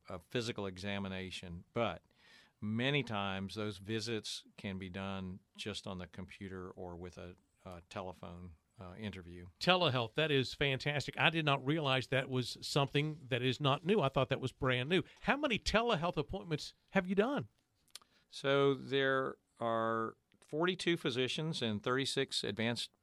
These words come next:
Speaker 1: practice, uh, providers within Hamilton Physician Group, and the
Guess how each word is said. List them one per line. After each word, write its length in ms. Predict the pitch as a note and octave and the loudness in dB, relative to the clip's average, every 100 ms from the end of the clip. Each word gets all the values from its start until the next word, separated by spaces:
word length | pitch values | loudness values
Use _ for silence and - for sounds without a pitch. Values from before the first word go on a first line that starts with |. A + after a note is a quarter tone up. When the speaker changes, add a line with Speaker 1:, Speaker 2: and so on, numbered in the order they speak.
| - | -6
Speaker 1:
practice, 680 | A2+ A2 - A#2 G#2 - - _ G#2 | 0 0 0 -4 -4 -8 -12 _ -8
uh, 180 | G2+ F#2+ | -6 -8
providers 800 | - G2+ A2+ B2+ G2+ G2 G#2 G#2 | -8 0 4 4 2 -2 -4 -6
within 480 | - G#2+ G2+ G2 | -6 -4 -2 -2
Hamilton 480 | G2 A#2 A2 G#2 G2+ | -2 0 0 -2 -6
Physician 420 | F#2+ F2+ G#2 - | -6 -6 -6 -6
Group, 360 | F2 F2+ F2 - | -8 -8 -8 -8
and 100 | F#2+ | -8
the 140 | G2 | -8